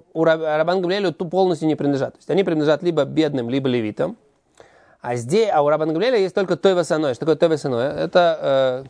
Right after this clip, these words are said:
мы объясняли это понятие как-то. Э, его сложно перевести на русский язык, но попробуем еще раз.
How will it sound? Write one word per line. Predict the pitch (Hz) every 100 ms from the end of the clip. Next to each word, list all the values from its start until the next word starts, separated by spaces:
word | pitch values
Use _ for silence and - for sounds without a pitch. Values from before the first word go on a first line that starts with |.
| -
мы | 131
объясняли | 127 131 143 127
это | 135 131 - _
понятие | - 220 330 277 226 - _ - _ _ -
как-то. | 143 131 147 147 _ _ _ _ _ _ _ _ _
Э, | - 131 131 123
его | 127
сложно | 123 165 147
перевести | 139 135 139 -
на | 160
русский | 151 139
язык, | 202 294 247
но | 175
попробуем | 156 180 165 147
еще | 139 165
раз. | 113